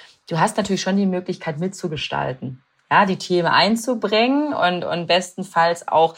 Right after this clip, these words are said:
innerhalb einer Partei oder in der Regierung Weichen zu stellen.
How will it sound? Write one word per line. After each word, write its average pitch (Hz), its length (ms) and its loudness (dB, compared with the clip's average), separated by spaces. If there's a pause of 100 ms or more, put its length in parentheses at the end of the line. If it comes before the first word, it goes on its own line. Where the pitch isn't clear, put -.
(340)
innerhalb 170 680 4
einer 156 240 -4
Partei 175 720 2
oder 165 160 0
in 156 120 -6
der 147 160 -4
Regierung 185 760 -2
Weichen 156 480 -2
zu - 140 -14
stellen. 139 640 -4